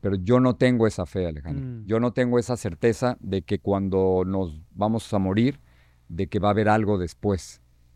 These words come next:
Speaker 1: Y, eh, y me angustia, es una angustia existencial. So-, soy agnóstico, no soy ateo, o sea, no,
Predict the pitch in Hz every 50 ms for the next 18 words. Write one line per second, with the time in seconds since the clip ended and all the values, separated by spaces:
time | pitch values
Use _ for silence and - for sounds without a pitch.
0 | _ - - 104 104 107 107 107 110 - - 117 110 113 113 117 131 175 185 -
1 | - 117 87 71 - _ _ _ - - 104 - - 127 123 120 113 107 127 -
2 | - 127 113 - 113 101 - 101 95 - - 123 117 107 - _ _ _ _ _
3 | - - 160 - - 156 151 160 151 123 131 131 123 - - - - 127 104 98
4 | 98 98 - 110 104 104 92 - 123 117 110 101 - 82 90 - 110 98 85 -
5 | _ _ _ _ _ _ _ - - 107 117 120 -